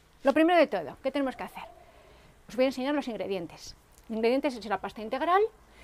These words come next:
que la podéis comprar, yo la he comprado de trigo, pero la podéis comprar de espelta o de cualquier otro cereal. Calabaza, un poco de orégano,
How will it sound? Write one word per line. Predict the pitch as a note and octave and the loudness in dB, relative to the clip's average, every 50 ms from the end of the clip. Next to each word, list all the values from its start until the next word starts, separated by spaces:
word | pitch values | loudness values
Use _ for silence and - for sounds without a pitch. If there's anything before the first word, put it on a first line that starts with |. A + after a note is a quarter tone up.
| - - - | -20 -14 -2
que | - A#3 | 0 2
la | A#3 | 2
podéis | - A#3+ B3+ D4 C#4 | 2 2 0 0 2
comprar, | - D#4+ D#4 D4 - D#4+ E4 F4 G4 F#4+ - - - - - - - - - - D4 B3+ | 4 4 4 4 4 2 4 4 2 0 -2 -8 -18 -20 -20 -20 -18 -14 -10 -10 -6 -2
yo | A3+ A#3 | 2 2
la | A#3+ A#3+ | 4 4
he | |
comprado | - B3+ B3 B3 B3 B3+ | 2 2 2 4 4 4
de | B3+ | 4
trigo, | B3 D4 F4+ F#4 F4+ G4+ G4 | 4 4 4 6 4 4 2
pero | D#4 B3+ | 2 -2
la | A3+ | -2
podéis | - A3 A#3 - | -2 -2 -4 -4
comprar | - A#3+ A#3 A#3 G#3+ G3+ | -4 -4 -2 -2 -2 -2
de | F#3+ | -2
espelta | G3+ - - F4 F#4+ G4 F#4+ - F4+ F#4+ G4+ F#4+ C4 | -4 0 2 4 4 4 4 4 4 4 4 4 2
o | A#3 A#3 G#3+ | 2 2 2
de | A3+ A3 | 2 2
cualquier | - G#3+ G#3+ G#3+ B3+ B3 | 2 0 0 2 2 2
otro | B3 A#3 B3+ C#4+ | 2 2 0 -2
cereal. | - B3+ G#3 G3 F#3 F3+ F3 F3+ - - - - - - - - - - - - - - | -4 -2 -2 0 0 0 0 -2 -6 -10 -18 -20 -20 -20 -20 -20 -20 -20 -20 -20 -20 -10
Calabaza, | - G#3 F#3 F#3 F#3+ B3+ D4+ - - F4+ G#4 A#4+ - - _ _ _ _ - _ - - - - - - - - - - - - - - - - | -4 -2 -2 0 2 0 0 0 -2 -4 -4 -4 -8 -12 _ _ _ _ -20 _ -20 -20 -20 -20 -20 -20 -20 -20 -20 -20 -20 -20 -20 -20 -18 -16
un | G#3+ | -8
poco | - A3 - F#3 | -6 -6 -6 -6
de | E3+ F3 | -8 -8
orégano, | F3 F3+ B3 D#4 E4 F4+ F#4 F#4+ G4 | -6 -4 -4 -2 -2 0 0 0 0